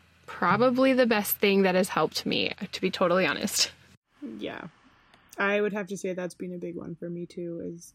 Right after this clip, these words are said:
Speaker 2: yeah, confessing and repenting of my sins in front of my kids, really, too,
Speaker 1: Yeah.
Speaker 2: right?
Speaker 1: Yeah.
Speaker 2: And just letting them know that I'm a sinner just like them.
Speaker 1: That is, and I think that that goes a really long way.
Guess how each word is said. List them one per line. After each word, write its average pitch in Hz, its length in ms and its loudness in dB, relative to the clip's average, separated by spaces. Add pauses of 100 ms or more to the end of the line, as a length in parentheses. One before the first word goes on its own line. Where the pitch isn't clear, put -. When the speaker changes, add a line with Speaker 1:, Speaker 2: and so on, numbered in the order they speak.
(100)
Speaker 2:
yeah, 170 200 -8
confessing 180 640 -8
and 170 120 -10
repenting 175 760 -10 (100)
of 180 100 -16
my 170 140 -12
sins 175 440 -12 (160)
in 180 140 -6
front 196 180 -6
of 180 80 -4
my 170 120 -6
kids, 170 540 -8
really, 170 320 -8
too, 202 80 0
Speaker 1:
Yeah. 170 320 2 (160)
Speaker 2:
right? 175 220 -10
Speaker 1:
Yeah. 208 260 4
Speaker 2:
And 175 160 -8 (560)
just - 220 -12
letting 175 280 -8
them 170 160 -10
know 165 180 -10
that 170 300 -12 (180)
I'm 196 160 -4
a 196 60 -2
sinner 214 300 -8
just 196 220 -10
like 196 200 -8
them. 165 300 -10 (300)
Speaker 1:
That 294 140 4
is, 349 160 6 (120)
and 262 200 4 (120)
I 294 100 4
think 508 220 4
that 466 160 6
that 269 180 4
goes 226 220 4
a 214 80 4
really 196 440 4 (180)
long 196 440 4
way. 180 340 4